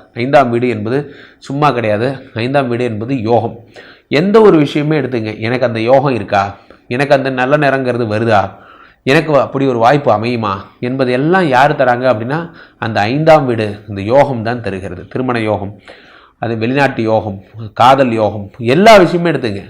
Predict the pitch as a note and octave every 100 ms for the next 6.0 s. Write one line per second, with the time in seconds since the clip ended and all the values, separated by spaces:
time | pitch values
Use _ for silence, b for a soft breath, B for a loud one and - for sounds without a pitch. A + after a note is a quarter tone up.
0 | _ G#2+ C3 D#3+ D#3 F3+ C#3 B2 C3+ B2
1 | A2+ A#2+ C#3+ A2 A#2 A#2+ G#2+ G#2 G#2 B2
2 | D3 - b b b b b b A#2+ G#2+
3 | G#2 G2 - - A2+ C#3+ D3 G#2 A#2 C#3+
4 | D#3 C3+ C3 D3 C#3+ B2 B2+ A#2 - -
5 | C#3+ D#3 C#3 B2+ A#2+ A2 G2+ G#2+ A2 D3+